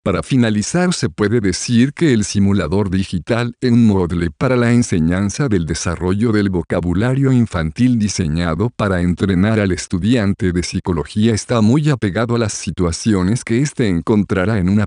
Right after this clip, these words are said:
práctica real, por lo que puede sentirse familiarizado con el planteamiento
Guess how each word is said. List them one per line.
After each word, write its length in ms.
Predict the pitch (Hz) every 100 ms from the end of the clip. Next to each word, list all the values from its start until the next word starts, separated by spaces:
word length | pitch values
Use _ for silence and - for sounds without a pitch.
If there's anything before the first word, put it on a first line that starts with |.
| -
práctica 600 | 104 117 - 110 - 98
real, 340 | 82 65 60 - _
por 240 | - 117 104
lo 140 | 104
que 120 | - 98
puede 340 | - 110 107
sentirse 680 | - 110 92 - 107 110 101
familiarizado 880 | - 165 143 127 98 87 120 120 117
con 200 | 135 117
el 140 | 104
planteamiento 880 | - 101 80 110 101 107 92 87 101